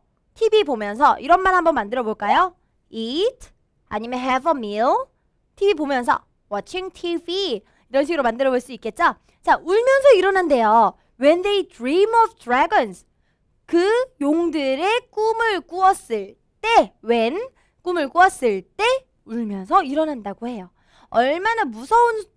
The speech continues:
존재, 무서운 상징이 돼 있으면 그럴까요? 그쵸? 다음 장 한번 볼게요. But not for Roxy and Jessie.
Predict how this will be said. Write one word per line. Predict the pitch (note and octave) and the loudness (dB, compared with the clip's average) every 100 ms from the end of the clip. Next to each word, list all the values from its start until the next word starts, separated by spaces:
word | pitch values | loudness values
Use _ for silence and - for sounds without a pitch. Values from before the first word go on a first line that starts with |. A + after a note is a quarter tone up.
| _ _ | _ _
존재, | - C#4 A#3 G3 F#3+ | -6 -4 -2 -4 -6
무서운 | A#3 F#4+ G4 | -4 -2 -2
상징이 | F#4+ A4+ A4 A4+ A4 | -4 -8 -6 -8 -6
돼 | G#3 | -8
있으면 | G4 C#4+ D4+ | -8 -10 -6
그럴까요? | C#4 D#4 A3 F#3+ | -2 -2 -4 -8
그쵸? | A#3+ D4+ - - _ _ _ | -10 -16 -18 -20 _ _ _
다음 | - A#3+ B3 | -4 -4 -2
장 | B3+ C#4 | -6 -8
한번 | C4+ C#4 C4 | -4 -6 -4
볼게요. | G#3+ G#3+ G#3+ F#3 G#3+ G4+ - _ _ _ _ _ - - - - - - - _ _ _ - | -8 -2 -2 2 2 2 -4 _ _ _ _ _ -18 -16 -14 -14 -14 -14 -16 _ _ _ -2
But | G#3 F4 G#4+ - _ _ G#3 | 4 6 4 2 _ _ -4
not | G#3+ A3 | -2 -4
for | - G#4 A#4+ - | 0 2 2 0
Roxy | A3+ C4 C4 - G#4 G#4 - | 2 2 2 -4 -2 -4 -4
and | B3 A#3+ | -8 -6
Jessie. | B3 - E4 G#3+ F#3+ | -6 -6 -8 -8 -10